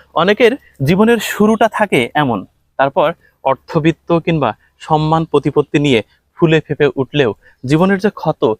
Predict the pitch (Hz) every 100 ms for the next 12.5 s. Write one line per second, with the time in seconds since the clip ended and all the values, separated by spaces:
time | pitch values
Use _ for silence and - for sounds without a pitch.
0 | _ _ - 160 - 135 - 151 170 180
1 | 170 120 127 - 170 - 123 117 123 127
2 | 117 104 95 - _ _ _ _ _ -
3 | - 156 131 147 - 175 165 120 _ _
4 | 123 139 160 165 139 123 131 - 110 -
5 | - - - - 156 180 208 - 226 170
6 | - _ _ - 156 143 135 - 254 -
7 | _ - 143 147 170 120 - 113 98 -
8 | 98 - _ _ - 139 170 160 185 -
9 | 147 - 165 151 175 277 _ _ _ _
10 | - 170 220 269 _ _ _ _ _ _
11 | _ 190 214 330 180 160 160 135 107 107
12 | 113 - _ -